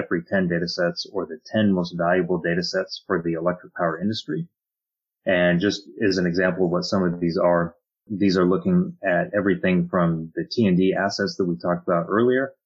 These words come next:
to power plant operational data, satellite data, advanced metering infrastructure data that Bhavani just mentioned, and many others.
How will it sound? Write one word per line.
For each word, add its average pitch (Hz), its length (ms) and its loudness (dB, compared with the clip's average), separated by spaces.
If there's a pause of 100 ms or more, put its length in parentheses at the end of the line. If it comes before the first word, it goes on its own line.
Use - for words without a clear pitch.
(540)
to 87 380 2
power 95 260 2
plant 87 240 0
operational 92 580 0
data, 90 540 2 (100)
satellite 90 540 0
data, 85 480 0 (100)
advanced 90 420 -2
metering 90 440 0
infrastructure 92 600 -6
data 87 340 0
that 90 160 -12
Bhavani 87 420 -2
just - 180 -20
mentioned, 87 420 -4 (360)
and 92 220 2
many 95 260 4
others. 85 460 -4